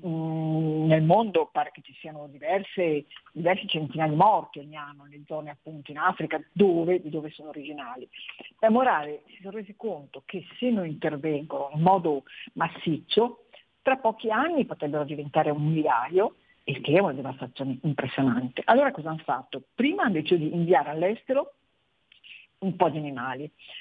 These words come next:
un po' in India, un po' nelle Filippine, un po' in Messico, e gli altri di sterilizzarli. Il problema è che questi animali si nascondono molto bene, sono molto grossi, quando,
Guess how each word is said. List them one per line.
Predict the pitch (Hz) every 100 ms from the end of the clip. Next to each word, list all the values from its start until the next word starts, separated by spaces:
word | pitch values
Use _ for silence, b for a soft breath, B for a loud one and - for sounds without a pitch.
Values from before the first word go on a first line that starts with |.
| -
un | -
po' | -
in | 156
India, | 202 208 202 202 202
un | 196
po' | 147
nelle | 147
Filippine, | - 147 - _ 196 185 185
un | 175 170
po' | 151
in |
Messico, | 143 127 - - - B B B _ -
e | 302 -
gli | 196
altri | 135 143 -
di | 180 156
sterilizzarli. | 160 147 151 - 117 123 127
Il | -
problema | - 208 165 185 185
è | - 135
che | 147
questi | 147 139
animali | 190 170 147 190
si | 180 -
nascondono | 135 - 294 269
molto | 170 151 143
bene, | 135 117 - -
sono | 220 170
molto | 170 160 - 127 B B B
grossi, | - 151 - - 269 320 B B _
quando, | - 247 254 190 170 165